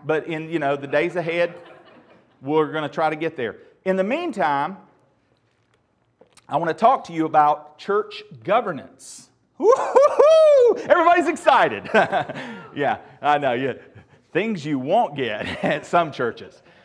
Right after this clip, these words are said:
Uh, we're gonna be talking about church governance, and specifically today, we're gonna do things a little out of sequence. Normally,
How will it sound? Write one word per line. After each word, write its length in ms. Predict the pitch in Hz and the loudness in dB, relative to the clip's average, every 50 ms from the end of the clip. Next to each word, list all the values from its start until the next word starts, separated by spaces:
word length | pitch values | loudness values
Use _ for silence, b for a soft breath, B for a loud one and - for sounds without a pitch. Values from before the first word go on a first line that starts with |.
| b b b b b - | b b b b b 2
Uh, 240 | 160 170 170 165 170 | 4 4 4 4 2
we're 80 | 208 262 | 0 -2
gonna 80 | 311 | -4
be 80 | 320 240 | -4 0
talking 200 | - 277 277 262 | 0 0 2 2
about 220 | 233 214 - - | 0 -2 -2 -4
church 400 | - - 208 208 - - - - - 165 117 | -6 -6 -6 -6 -6 -10 -14 -18 -18 -10 -4
governance, 560 | - 156 156 143 131 107 95 - _ - - - | -2 -2 -2 -2 -4 -10 -12 -16 _ -20 -14 -10
and 320 | 156 156 151 151 143 135 - | -10 -8 -8 -8 -10 -12 -14
specifically 600 | - - 165 - - 277 302 208 - 208 190 175 | -14 -16 -14 -10 -8 -8 -8 -8 -6 -6 -6 -6
today, 340 | - 165 147 160 180 180 | -6 -6 -4 -2 -2 -2
we're 80 | 175 170 | -2 -4
gonna 140 | 196 269 254 | -8 -10 -10
do 100 | 277 247 | -10 -8
things 200 | - 233 208 156 | -8 -8 -8 -8
a 40 | 165 | -8
little 300 | 156 160 175 175 170 - | -6 -4 -4 -2 0 0
out 160 | 160 160 147 | 0 0 -2
of 60 | 139 | -4
sequence. 600 | - - 160 143 143 - 113 110 98 - _ - | -8 -8 -8 -8 -8 -10 -14 -18 -18 -18 _ -14
Normally, 560 | 147 160 175 208 220 208 185 180 175 170 160 | -8 -6 -4 -4 -4 -4 -4 -4 -4 -6 -8